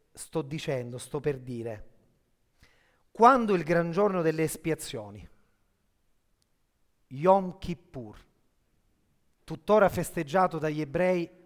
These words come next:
osservanti, quando il giorno delle espiazioni, lo Yom Kippur, il sommo sacerdote offriva sacrifici per i suoi peccati, per i peccati della sua famiglia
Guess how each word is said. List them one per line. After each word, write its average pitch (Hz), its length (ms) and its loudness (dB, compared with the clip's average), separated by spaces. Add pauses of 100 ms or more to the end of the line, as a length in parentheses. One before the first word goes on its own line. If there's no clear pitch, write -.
osservanti, 131 800 -8 (640)
quando 240 380 6
il 185 120 0
giorno 208 500 4
delle 185 220 0
espiazioni, 139 720 -6 (1040)
lo 139 300 -4
Yom 214 380 6
Kippur, 139 560 -10 (1300)
il 160 120 -6
sommo 226 320 4
sacerdote 175 600 2
offriva 202 360 2
sacrifici 180 680 -4
per 165 440 0
i 175 100 -4
suoi 214 420 4
peccati, 160 680 -2
per 151 120 -2
i 165 60 -2
peccati 175 380 -2
della 165 200 -2
sua 165 160 -6
famiglia 160 720 -4